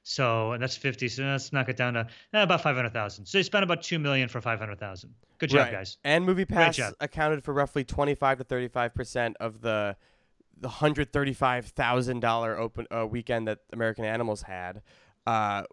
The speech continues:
Speaker 2: which is, it's only in four theaters. It's not,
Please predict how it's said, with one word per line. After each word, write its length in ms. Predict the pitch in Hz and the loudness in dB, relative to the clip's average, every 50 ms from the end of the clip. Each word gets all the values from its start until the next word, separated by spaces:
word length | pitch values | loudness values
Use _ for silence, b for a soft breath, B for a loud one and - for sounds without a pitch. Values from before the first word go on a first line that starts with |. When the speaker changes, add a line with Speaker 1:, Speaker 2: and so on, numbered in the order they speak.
| _ _ - | _ _ -12
Speaker 2:
which 360 | 117 117 131 120 - - - 120 | -6 -4 -4 -4 -4 -6 -6 -4
is, 480 | 117 113 110 110 107 104 98 - - - - | -4 -4 -4 -6 -8 -10 -12 -14 -16 -14 -12
it's 160 | - 113 - | -8 -2 0
only 180 | 135 127 123 117 | 2 2 2 0
in 80 | 110 | -2
four 260 | - - 123 120 113 | -4 -4 -2 -2 -2
theaters. 680 | 107 - - 110 107 104 107 104 101 101 104 104 98 - - - | -2 -4 -4 -4 -2 -2 -2 -2 -2 -2 -4 -6 -10 -14 -16 -16
It's 160 | 113 - 127 | -10 -4 -4
not, 100 | 120 | -4